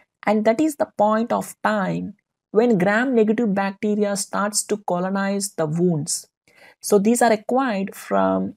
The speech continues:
the respiratory and G I tracts or from the hospital environment, and the bacteria that often cause infection at this point of time include Pseudomonas.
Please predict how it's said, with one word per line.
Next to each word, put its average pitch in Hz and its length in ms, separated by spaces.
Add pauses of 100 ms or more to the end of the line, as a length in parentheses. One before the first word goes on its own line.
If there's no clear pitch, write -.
(100)
the 165 100
respiratory 208 800 (120)
and 175 440 (100)
G 185 240
I 208 140
tracts 208 520 (560)
or 226 120
from 240 340
the 269 100
hospital 208 460
environment, 175 720 (480)
and 214 140
the 220 40
bacteria 247 720
that 220 260
often 240 540
cause 220 260
infection 196 640
at 196 240
this 294 260
point 220 340
of 196 260
time 180 440 (100)
include 226 720 (180)
Pseudomonas. 170 1000